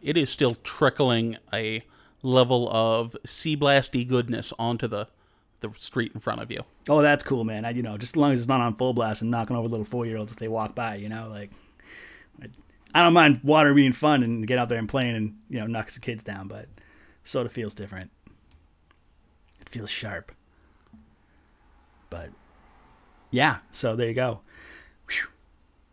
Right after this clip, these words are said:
Speaker 2: Mostly closed. All right, well, my job's done here. And, uh, slap my hands together like that, you know, little tsk, and, uh, walk off back towards my car.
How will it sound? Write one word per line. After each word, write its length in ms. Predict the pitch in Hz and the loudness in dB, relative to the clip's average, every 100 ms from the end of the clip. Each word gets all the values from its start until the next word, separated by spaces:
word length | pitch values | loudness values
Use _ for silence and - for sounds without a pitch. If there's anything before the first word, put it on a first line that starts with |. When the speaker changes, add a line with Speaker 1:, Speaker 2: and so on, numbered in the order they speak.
| _ _ _ _ _ | _ _ _ _ _
Speaker 2:
Mostly 400 | 127 113 - 123 | -8 -6 -8 -10
closed. 540 | 120 110 98 101 - - _ _ _ _ _ _ _ _ _ _ _ | -8 -10 -12 -16 -18 -18 _ _ _ _ _ _ _ _ _ _ _
All 100 | 139 | 2
right, 120 | 156 175 | 4 4
well, 60 | |
my 140 | 131 139 | 4 4
job's 240 | 147 151 | 6 6
done 200 | 156 160 | 6 6
here. 300 | 151 165 156 - - - _ _ - - - - - - - - - | 8 6 4 -2 -20 -20 _ _ -12 -12 -6 -4 -4 -12 -20 -20 -14
And, 200 | 120 127 | -8 -6
uh, 280 | 127 123 123 | -4 -2 -4
slap 240 | 123 135 127 | -4 -4 -4
my 60 | |
hands 200 | 123 135 | -4 -6
together 220 | 123 139 139 | -4 -2 0
like 180 | 127 | -2
that, 280 | 123 127 151 - | -4 -4 -6 -6
you 100 | 127 | -6
know, 260 | 117 120 120 | -4 -8 -8
little 200 | 117 113 | -8 -8
tsk, 380 | - - - 127 | -12 -14 -10 -8
and, 220 | 120 117 | -6 -6
uh, 180 | 117 117 | -6 -6
walk 240 | 123 123 | -6 -4
off 200 | 143 139 | -2 0
back 180 | 143 143 | -2 -2
towards 220 | 165 165 | -2 -2
my 80 | 143 | -2
car. 360 | 147 226 - | 2 2 0